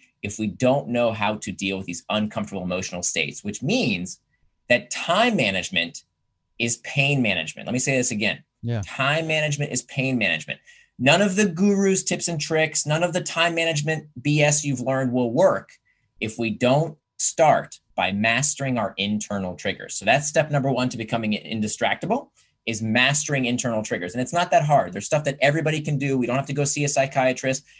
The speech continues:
Speaker 1: We can do, use these techniques in our day-to-day life to understand what is driving us to distraction and doing something about it.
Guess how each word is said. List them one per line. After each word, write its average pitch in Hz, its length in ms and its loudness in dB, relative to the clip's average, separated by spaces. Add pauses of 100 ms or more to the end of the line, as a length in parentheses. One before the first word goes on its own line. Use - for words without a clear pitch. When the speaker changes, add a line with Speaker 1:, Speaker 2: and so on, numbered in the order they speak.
(140)
Speaker 1:
We 127 100 0
can 123 280 0
do, 156 420 4
use 151 260 4
these 147 160 2
techniques 139 380 -2
in 123 60 -2
our 107 80 0
day-to-day 117 280 0
life 165 280 2 (400)
to 143 240 2
understand 143 640 2
what 135 120 2
is 110 140 0
driving 175 480 4
us 107 140 -2
to 98 80 -8
distraction 98 640 -2 (260)
and 120 220 0
doing 131 260 4
something 104 320 -2
about 82 280 0
it. - 80 -12